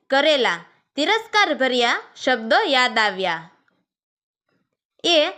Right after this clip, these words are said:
ચિંતામાં ગરકાવ થઈ ગઈ કે હવે હું ગામના લોકો અને પરિવારના સભ્યો સામે કેવી રીતે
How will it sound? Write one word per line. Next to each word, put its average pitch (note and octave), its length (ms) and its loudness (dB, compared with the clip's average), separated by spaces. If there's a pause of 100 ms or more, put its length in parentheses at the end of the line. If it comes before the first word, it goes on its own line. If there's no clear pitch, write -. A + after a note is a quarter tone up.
(220)
ચિંતામાં C4+ 640 0
ગરકાવ B3 480 0 (120)
થઈ D#4 220 0
ગઈ E3+ 360 -6 (800)
કે B3 120 2
હવે B3 400 2 (480)
હું C4+ 240 -2
ગામના C4 460 2
લોકો B3+ 680 -2 (140)
અને C4 400 -4 (240)
પરિવારના D4+ 680 0
સભ્યો A#3+ 460 -2
સામે C4+ 520 -2 (420)
કેવી F4+ 280 2
રીતે A3 540 -4